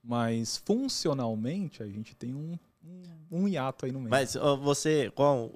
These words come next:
Speaker 2: qual que é o seu cargo? Qual que é o nome do seu cargo? Des-,
Speaker 1: Hoje,
Speaker 2: é.
Speaker 1: hoje eu sou especialista em acessibilidade. Hoje
Speaker 2: E
Speaker 1: o meu, o meu, eu sou, eu sou designer especialista em acessibilidade. Se,
Speaker 2: Sim.
Speaker 1: se eu fosse ter um, uma classificação de nomenclatura,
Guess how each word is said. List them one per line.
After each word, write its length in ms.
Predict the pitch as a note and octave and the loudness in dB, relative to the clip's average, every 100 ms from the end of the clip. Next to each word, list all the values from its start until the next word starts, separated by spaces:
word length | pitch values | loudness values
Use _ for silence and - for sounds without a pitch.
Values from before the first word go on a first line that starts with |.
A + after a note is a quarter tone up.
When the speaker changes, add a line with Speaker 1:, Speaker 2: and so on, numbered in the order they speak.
| - | -10
Speaker 2:
qual 160 | - C#3 | 0 2
que 80 | E3 | 2
é 20 | |
o 20 | |
seu 160 | - D#3 | 2 0
cargo? 380 | - A2 G2 | 4 2 2
Qual 140 | G2 A#2 | -2 -2
que 60 | |
é 40 | B2 | -2
o 20 | |
nome 240 | A#2 G#2 | -2 -4
do 140 | G2+ G2 | -6 -10
seu 180 | - G2+ | -6 -8
cargo? 380 | - E2+ F#2 F#2 | -4 -4 -4 -6
Des-, 160 | F#2+ | 0
Speaker 1:
Hoje, 280 | B2+ F#3+ A3+ | 2 2 2
Speaker 2:
é. 120 | A3+ F#3+ | 2 4
Speaker 1:
hoje 160 | G3+ | 2
eu 40 | A3+ | 2
sou 140 | A3+ | -2
especialista 540 | A3 G#3+ G3+ F#3+ F#3+ | -2 -2 -2 -2 -2
em 20 | G3 | -4
acessibilidade. 800 | G3+ G3 F#3+ G3 F3 F#2+ - - | -4 -4 -4 -2 0 -2 -4 -6
Hoje 240 | A#2+ B2+ D#3+ | 2 4 4
Speaker 2:
E 100 | E3 | 2
Speaker 1:
o 140 | C3+ | 2
meu, 200 | C3+ D#3+ | 2 2
o 100 | C#3 | 2
meu, 260 | C#3+ C#3+ D3+ - | 0 0 0 2
eu 120 | D3 | 0
sou, 240 | - G#3 - | 2 0 0
eu 80 | E3 | -4
sou 120 | G#3 | -2
designer 420 | G#3+ F#3+ F#3+ G#3+ | -2 -2 -2 -4
especialista 580 | G#3+ G3 F#3+ D#3+ E3 E3+ | -6 -8 -6 -6 -6 -6
em 40 | |
acessibilidade. 720 | E3+ F3 - F3+ F3 A#2+ G2+ | -6 -6 -6 -4 2 2 2
Se, 180 | - A3+ | -2 -2
Speaker 2:
Sim. 100 | G2+ G2 | -4 -4
Speaker 1:
se 180 | - C#4 | -4 -2
eu 100 | D4+ | -2
fosse 440 | C4 A#3+ - F#3+ _ _ | -2 -2 -2 -6 _ _
ter 200 | - D#3+ | -4 -4
um, 200 | D#3 C#3+ - | -2 -6 -8
uma 480 | C3+ C3+ B2+ A#2+ A#2 - - | -6 -4 -2 -2 -6 -16 -8
classificação 920 | - F3+ - - E3+ C#3 - - C3 | 0 0 0 -10 -6 -4 -4 -4 -2
de 100 | B2 | -4
nomenclatura, 840 | C3 E3 E3+ D3 C3+ A2+ C#3+ D3 | -4 -4 -4 -6 -6 -4 0 0